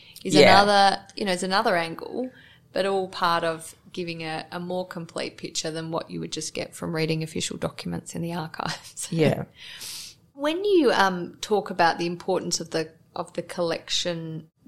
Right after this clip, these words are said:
Speaker 1: staying together, wh-, and, and that was, that was Menzies' wish too.
Speaker 2: Mm.
Speaker 1: He, he wanted, um, he wanted to give this entire collection to the University of Melbourne, you know, the university that he had studied in, that he had a real passion for. Of course,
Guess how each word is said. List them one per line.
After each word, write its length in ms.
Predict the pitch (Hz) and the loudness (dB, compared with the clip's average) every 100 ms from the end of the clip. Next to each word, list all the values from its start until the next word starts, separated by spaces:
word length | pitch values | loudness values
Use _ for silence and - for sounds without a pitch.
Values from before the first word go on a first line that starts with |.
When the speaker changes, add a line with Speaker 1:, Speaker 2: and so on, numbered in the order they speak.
| - - | -14 -8
Speaker 1:
staying 460 | - 175 170 170 | -2 0 -2 -4
together, 680 | - 175 160 165 165 - - - - - _ _ _ _ - | -8 -4 -2 -2 -4 -6 -10 -14 -20 -20 _ _ _ _ -16
wh-, 140 | - - _ _ - 220 | -14 -14 _ _ -8 -2
and, 220 | 214 - | -2 -2
and 140 | 220 214 | 0 2
that 120 | - | 2
was, 260 | 214 - - - | 0 -6 -12 -6
that 140 | 214 | -4
was 140 | 208 196 | -4 -4
Menzies' 400 | 175 165 156 170 | -4 -4 -6 -4
wish 360 | 170 151 - | -2 -2 -2
too. 140 | - 175 | -2 0
Speaker 2:
Mm. 240 | 156 147 | 0 -2
Speaker 1:
He, 280 | 175 180 170 | -2 -2 -4
he 180 | 175 185 | -6 -8
wanted, 680 | 170 175 180 - 175 - - - | -4 -4 -4 -4 -4 -6 -8 -6
um, 520 | 160 156 151 156 151 - | -6 -6 -8 -12 -16 -14
he 140 | 175 | -10
wanted 340 | 185 180 175 - | -6 -4 -6 -8
to 120 | 175 | -12
give 260 | - 160 156 - | -8 -10 -10 -20
this 300 | - 156 - - | -14 -10 -10 -8
entire 420 | 175 - 202 196 | -10 0 4 4
collection 540 | 185 165 - - 160 | 0 -10 -8 -10 -12
to 180 | - 170 165 - - _ - | -10 -8 -8 -8 -14 _ -10
the 60 | 165 | -10
University 300 | 160 160 - | -8 -8 -8
of 60 | 165 | -6
Melbourne, 380 | 160 160 160 - | -6 -6 -8 -10
you 80 | 170 | -10
know, 80 | 160 | -6
the 100 | 185 | -6
university 460 | 175 147 - - | -4 -6 -8 -10
that 100 | - | -12
he 160 | - - | -14 -14
had 120 | - | -14
studied 420 | - 185 180 175 | 0 2 4 0
in, 260 | 165 165 160 | -4 -6 -8
that 120 | - | -10
he 180 | 165 - _ _ | -12 -16 _ _
had 160 | 180 190 | -8 -4
a 60 | 190 | -2
real 200 | 208 165 | 0 -2
passion 420 | - 160 - 170 | -2 -2 -4 -4
for. 340 | 175 170 165 | -2 0 0
Of 140 | - - | -2 -6
course, 360 | - 165 - | -4 -4 -6